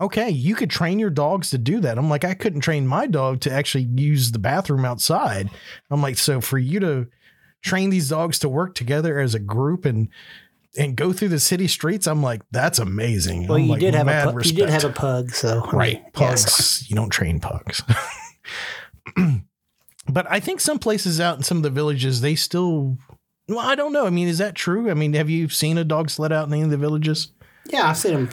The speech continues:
Speaker 2: like, flying into villages underneath us. I've seen 'em going from village to village
Speaker 1: But is that
Speaker 2: before,
Speaker 1: more for
Speaker 2: yeah.
Speaker 1: racing, or is that, like, they're
Speaker 2: Oh,
Speaker 1: actually
Speaker 2: there's some
Speaker 1: using
Speaker 2: travel,
Speaker 1: it?
Speaker 2: but now, now you got snow machines.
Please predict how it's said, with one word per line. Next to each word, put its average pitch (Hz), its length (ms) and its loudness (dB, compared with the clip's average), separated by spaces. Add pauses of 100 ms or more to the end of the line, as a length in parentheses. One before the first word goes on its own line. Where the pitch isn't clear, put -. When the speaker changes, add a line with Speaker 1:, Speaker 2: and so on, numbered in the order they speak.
Speaker 2:
like, 131 160 -2
flying 151 420 0
into 139 160 0
villages 156 460 0
underneath 151 440 0
us. 170 240 -2
I've 131 120 -2
seen 156 160 2
'em 143 100 0
going 143 160 0
from 135 160 0
village 131 220 2
to 131 80 2
village 135 480 0
Speaker 1:
But 170 120 -2
is 165 120 4
that - 140 4
Speaker 2:
before, 170 180 2
Speaker 1:
more 120 100 0
for 139 120 6
Speaker 2:
yeah. 120 60 0
Speaker 1:
racing, 165 440 4
or 135 160 6
is 127 80 2
that, 127 240 2
like, 120 260 -2 (260)
they're 127 120 -2
Speaker 2:
Oh, 131 60 2
Speaker 1:
actually 247 120 2
Speaker 2:
there's 269 160 2
some 156 140 4
Speaker 1:
using 101 180 2
Speaker 2:
travel, 139 280 2
Speaker 1:
it? 160 40 -2
Speaker 2:
but 165 140 0
now, 185 260 2
now 240 220 0
you 190 100 4
got 127 100 0
snow 131 220 0
machines. 127 560 0